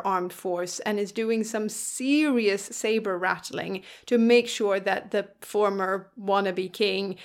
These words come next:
and the Stensons understand that they are outnumbered. Before Erik can settle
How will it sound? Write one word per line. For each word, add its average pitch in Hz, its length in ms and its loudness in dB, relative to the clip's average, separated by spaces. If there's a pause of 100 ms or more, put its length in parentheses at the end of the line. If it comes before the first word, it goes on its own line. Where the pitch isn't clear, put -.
(180)
and 208 300 2
the 196 80 -2
Stensons 202 720 -2
understand 202 760 0
that 180 280 -6
they 208 240 2
are 180 380 0
outnumbered. 196 1200 -2 (360)
Before 262 420 2
Erik 233 360 2
can 208 220 -6
settle 226 500 0